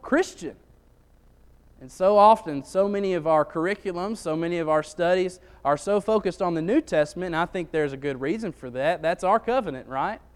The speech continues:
It makes sense that we study and spend so much time devoted to New Testament things because we are New Testament Christians. But sometimes it is very important for us to look at the Old Testament, because without it,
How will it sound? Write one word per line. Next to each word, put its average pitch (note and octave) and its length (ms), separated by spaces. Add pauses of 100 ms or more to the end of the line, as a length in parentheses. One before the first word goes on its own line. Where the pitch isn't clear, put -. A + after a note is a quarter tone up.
(960)
It F#3+ 100
makes A#3 220
sense C4+ 300
that D#3 160
we E3 120
study E3 440
and C#3 120
spend D#3 300
so F3 180
much E3 280
time D#3 240
devoted D3+ 380
to C#3 100
New C#3+ 160
Testament C#3 480
things D3 240
because D#3 360
we F3 160
are F3 460 (240)
New G3 220
Testament G#3+ 480
Christians. - 560 (1000)
But D#3 140
sometimes E3 720
it D#3 180
is C#3+ 220
very F#3 460
important E3 500
for C3+ 160
us D3 240
to C#3+ 100
look D#3 380
at D#3+ 220
the C#3+ 140
Old E3 260
Testament, C#3+ 480
because E3+ 280
without G3 460
it, F#3 380